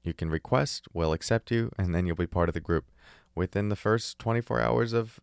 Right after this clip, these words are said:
that opening, we already have over two hundred members, so I'd love to have you there.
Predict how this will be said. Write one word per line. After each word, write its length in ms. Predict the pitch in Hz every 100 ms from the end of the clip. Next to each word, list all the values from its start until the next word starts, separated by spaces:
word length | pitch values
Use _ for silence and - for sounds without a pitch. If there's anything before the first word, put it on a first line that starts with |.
| -
that 220 | 104 113 127
opening, 400 | 123 113 110 107
we 100 | 104
already 300 | 104 107 104
have 200 | 104 95
over 280 | 104 104
two 240 | 98 110 101
hundred 320 | 98 95 87
members, 480 | 90 87 85 87 - - - -
so 260 | - 87 90
I'd 160 | -
love 400 | 90 95 110 104
to 100 | 92
have 240 | 87 82 85
you 120 | 78
there. 240 | 82 80